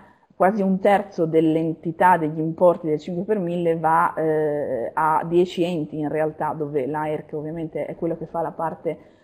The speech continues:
del leone, ma questo in termini di preferenze, ma proprio in termini di, eh, di quantità abbiamo, eh, visto che ci sono un, circa ventunomila enti che prendono molto meno di poche centinaia di euro.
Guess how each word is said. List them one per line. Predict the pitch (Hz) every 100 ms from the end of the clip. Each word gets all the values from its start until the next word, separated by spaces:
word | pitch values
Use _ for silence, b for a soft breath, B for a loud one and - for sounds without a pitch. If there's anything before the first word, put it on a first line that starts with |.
| b b
del | 170
leone, | 180 202 170 175 185
ma | 160 156 - 151
questo | 175 -
in | 160
termini | 160 160 160
di | 165
preferenze, | 185 185 214 165 180 170
ma | 165 160 -
proprio | - 175 180
in | 170
termini | 170 175 180 170
di, | 160 156 165 b b b
eh, | - 151 139 156
di | 170 165 -
quantità | 180 185 214 - 156
abbiamo, | 170 170 156 175 170 -
eh, | 156 151 147
visto | 175 180 -
che | 175
ci | - 170
sono | - 180 175
un, | - 170 170 170 170
circa | - 175 -
ventunomila | 170 180 185 185 180 185 190
enti | 170 180 175
che | 160
prendono | 160 165 170 165
molto | 165 165 170
meno | 165 170 175 160
di | 156 165 160 B B B _
poche | 160 165 180
centinaia | 180 165 170 165 170
di | 156 170
euro. | 156 151 160 160 156 -